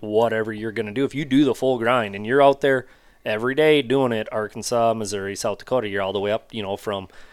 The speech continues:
just say the end of January till, you know, the beginning of April,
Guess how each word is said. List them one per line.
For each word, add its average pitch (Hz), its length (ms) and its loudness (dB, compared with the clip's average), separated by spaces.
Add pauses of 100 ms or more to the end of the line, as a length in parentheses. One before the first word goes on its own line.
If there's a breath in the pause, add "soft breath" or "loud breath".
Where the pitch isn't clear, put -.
(220 soft breath)
just 107 220 -4
say 107 160 -2
the 104 100 0
end 101 180 -4
of 98 40 -8
January 123 640 -2
till, 98 560 -10
you 101 120 -12
know, 98 80 -8
the 95 80 -12
beginning 95 300 -10
of 95 140 -10
April, 127 480 -2